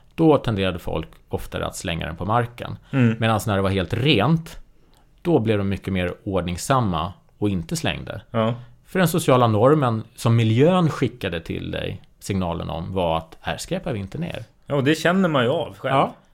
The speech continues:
Speaker 2: Den
Speaker 1: Ska jag vara en sån som avviker från den
Speaker 2: Nej.
Speaker 1: normen?
Speaker 2: Nej. Så
Speaker 1: Vad
Speaker 2: här, så här gör man inte här,
Speaker 1: Ja.
Speaker 2: liksom.
Speaker 1: Men alltså annars, alla gör ju så här, ja, men då är det lätt, det är det lättaste.
Speaker 2: Mm. Jag vet inte om, vad, vad, vad är dina, liksom, har du några rekommendationer?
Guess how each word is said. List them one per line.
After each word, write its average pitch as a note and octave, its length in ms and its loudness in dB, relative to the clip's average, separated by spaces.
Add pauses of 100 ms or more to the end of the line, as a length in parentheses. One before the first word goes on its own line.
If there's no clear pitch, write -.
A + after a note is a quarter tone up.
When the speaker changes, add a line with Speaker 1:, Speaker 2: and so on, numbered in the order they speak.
(100)
Speaker 2:
Den A#2 200 -6
Speaker 1:
Ska D3 80 4
jag B2+ 180 6
vara G3+ 100 4
en F#3 80 0
sån C3 160 -2
som B2+ 120 -4
avviker D3+ 640 0
från A2 180 -6
den G2+ 260 -6 (100)
Speaker 2:
Nej. B2 200 -4
Speaker 1:
normen? C3 380 0 (200)
Speaker 2:
Nej. A#2 340 -8
Så D#3 160 -2
Speaker 1:
Vad D#3 80 2
Speaker 2:
här, A#2+ 140 -4
så C3 120 -4
här D3+ 100 2
gör D#3+ 200 2
man D#3 140 -2
inte G#2 180 -6
här, G2+ 80 -4
Speaker 1:
Ja. C3 140 2
Speaker 2:
liksom. G#2 340 -10
Speaker 1:
Men D3 100 0
alltså D#3+ 140 4
annars, D#3+ 260 4 (300)
alla A2+ 240 4
gör F#3 140 2
ju E3+ 60 0
så C#3 120 -4
här, F2+ 100 2
ja, F2 100 0
men F#2+ 100 -4
då C3 120 0
är C3 40 2
det A#2+ 80 4
lätt, - 600 -6
det A2+ 80 -6
är G#2+ 40 0
det G#2 60 0
lättaste. - 480 -10 (260)
Speaker 2:
Mm. B2 320 0 (840)
Jag C#3 80 -2
vet F3 100 4
inte F#3 160 4
om, D#3 180 6
vad, D3+ 220 4
vad, D#3+ 380 6
vad D3+ 380 2
är D#3+ 60 4
dina, D3+ 300 2
liksom, C3 340 0
har C3+ 140 -2
du C#3 80 0
några C3+ 240 0
rekommendationer? B2+ 1200 0